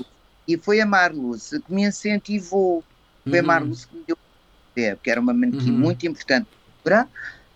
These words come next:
Speaker 1: Ahm, e ela deu uma força para eu começar a ser manequim
Speaker 2: A ser manequim
Speaker 1: mulher.
Speaker 2: Uhum.
Speaker 1: E o último desfile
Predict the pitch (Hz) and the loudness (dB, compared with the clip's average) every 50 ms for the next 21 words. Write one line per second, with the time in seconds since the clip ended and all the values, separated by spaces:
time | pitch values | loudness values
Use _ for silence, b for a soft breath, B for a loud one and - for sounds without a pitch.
0 | _ _ 156 156 156 151 151 151 147 147 147 147 143 147 - - 151 147 135 135 | _ _ 2 2 4 4 4 2 2 0 -2 -4 -6 -8 -8 -4 -2 0 0 0
1 | 139 143 139 131 151 147 147 160 156 - - - 151 139 123 120 - - - 113 | 0 -2 -4 -4 -4 -2 -4 -6 -8 -8 -4 -2 0 0 0 -2 -6 -8 -8 -8
2 | 110 113 - _ _ _ _ _ _ _ _ _ _ _ 131 131 127 135 131 131 | -8 -10 -16 _ _ _ _ _ _ _ _ _ _ _ 2 2 2 2 2 2
3 | 131 131 131 135 143 147 - _ - 139 139 123 - - 135 117 117 123 131 131 | 2 2 2 0 0 -4 -8 _ -6 -6 -6 -6 -2 2 2 4 6 4 4 2
4 | - - _ _ _ 131 127 127 135 139 - _ _ _ _ _ _ _ _ _ | -2 -12 _ _ _ 2 2 2 2 -2 -4 _ _ _ _ _ _ _ _ _
5 | _ _ _ _ _ _ _ _ _ _ _ 131 120 120 - _ 127 127 120 113 | _ _ _ _ _ _ _ _ _ _ _ -2 -2 -2 -2 _ -4 -2 -2 -4
6 | - - 113 110 117 120 139 135 131 131 131 123 - 135 131 123 123 123 107 98 | -4 -2 0 0 0 0 -2 -4 -6 -4 -6 -8 -6 0 2 4 4 4 2 0
7 | 92 - - - - _ _ _ _ _ - 139 120 120 131 139 139 123 196 196 | -2 -8 -14 -18 -20 _ _ _ _ _ -8 -6 -6 0 0 0 2 4 2 0
8 | - - 190 185 165 - - - - | 0 0 -4 -6 -6 -8 -12 -14 -14